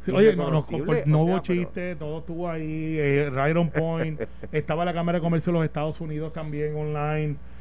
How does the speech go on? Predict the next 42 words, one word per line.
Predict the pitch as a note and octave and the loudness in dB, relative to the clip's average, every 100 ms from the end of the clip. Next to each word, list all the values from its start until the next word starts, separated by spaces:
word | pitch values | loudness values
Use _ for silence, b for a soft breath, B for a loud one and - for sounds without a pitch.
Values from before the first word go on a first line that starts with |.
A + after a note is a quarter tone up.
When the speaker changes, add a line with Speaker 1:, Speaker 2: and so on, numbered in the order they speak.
| B - | B -2
Speaker 1:
Eh, | D3 D3 D3 C#3 C#3 C#3 | 4 6 4 2 0 2
gracias | D3+ E3+ F#3+ | 2 2 2
a | F3 | 2
los | D3+ - | 2 0
cientos | F3 G3 G3+ F3 | -2 0 -2 -2
y | D#3+ | -2
miles | F#3+ G3 | -2 -2
de | E3 | -4
personas | D3 D3 D#3+ F3 | -6 -6 -6 -6
que | D#3 | -4
se | C#3 | -6
conectaron | D3+ C#3+ B2+ D#3 D#3+ E3 D3 B B B | -4 -6 -4 -2 0 0 -4 B B B
a, | - D3 C#3+ C#3+ C3+ | -6 -2 -2 -2 0
a | |
ver, | C#3+ E3 E3+ | 2 0 -2
este, | - D3 - | -6 -4 -4
qué | C3+ D3 | 0 0
nosotros | C#3+ E3 | 0 -2
teníamos | D3+ D#3 D#3+ D3+ | -2 -2 -2 -2
que | E3 | -2
decir | C#3 D#3 | 0 -2
sobre | D#3 D3 | 0 0
el | |
caso | C3+ C3+ | 0 -2
de | D3 | -2
Puerto | D#3 D3+ D#3 | -2 -4 -4
Rico, | D#3 D3+ D3+ B B B | -4 -4 -4 B B B
la | D#3 D3 | -2 2
seguridad | D3 C#3+ D3 | 4 6 6
en | D#3 | 4
la | E3 | 0
comida, | F3 D#3+ D#3 D#3 D3 B B - | -4 -6 -6 -6 -6 B B -10
cómo | - F3+ F#3+ | 0 2 2
afectan | F#3 F3 F3 | 0 -2 -2
los | E3+ | -2
casos | F3 D#3 D#3 | -4 -4 -4
federales | E3 D#3+ D#3+ D#3+ | -2 -2 -2 -2
el | E3 | -4
estatus, | D#3 D3+ D3+ D#3 - | -4 -6 -6 -6 -4
cómo | G3+ G3+ | 2 4
afectan | F#3 F3+ - E3+ | 2 -2 -2 -2
los, | E3 | -2